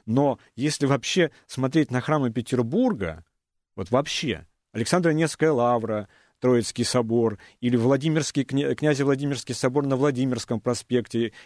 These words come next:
или на Петроградской стороне, там тоже есть князя Владимирский собор, или Никольский морской собор, вообще двухэтажный. Вы когда-нибудь встречали такое?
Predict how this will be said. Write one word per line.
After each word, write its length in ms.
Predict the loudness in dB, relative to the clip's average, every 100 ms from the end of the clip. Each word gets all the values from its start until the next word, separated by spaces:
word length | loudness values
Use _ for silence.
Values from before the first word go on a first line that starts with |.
| 0
или 140 | 2
на 120 | 4 2
Петроградской 720 | 0 0 2 4 2 0 -6
стороне, 360 | -2 0 0
там 180 | 0 0
тоже 240 | 0 2 0
есть 180 | -2 -10 _
князя 260 | -2 0 2
Владимирский 540 | 0 0 -2 -4 -4
собор, 500 | -2 0 2 0 -2 -6 -14 -2
или 160 | 2
Никольский 580 | 4 2 2 2 2 -2
морской 460 | -2 -2 0 2 2
собор, 300 | 0 0 0
вообще 240 | -2 -2
двухэтажный. 640 | -2 -2 -2 -2 0 0 -2
Вы 100 | -2
когда-нибудь 300 | 0 0 0
встречали 500 | -2 -4 -2 -2 -2
такое? 420 | -8 -14 -14 -18